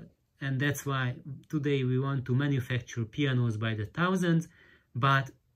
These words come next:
wood like this doesn't grow by the thousands. There's a few of them growing in, uh, in each decade, in each century, and that's it.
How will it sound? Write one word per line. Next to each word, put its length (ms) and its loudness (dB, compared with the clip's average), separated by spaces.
wood 320 2
like 340 2
this 220 2
doesn't 540 2
grow 220 4
by 220 2
the 120 2
thousands. 800 -4
There's 240 0
a 60 0
few 360 4
of 160 0
them 200 2
growing 600 2
in, 340 -8
uh, 400 -10
in 200 -4
each 300 -2
decade, 520 0
in 140 0
each 220 0
century, 760 -4
and 220 -2
that's 240 0
it. 240 -10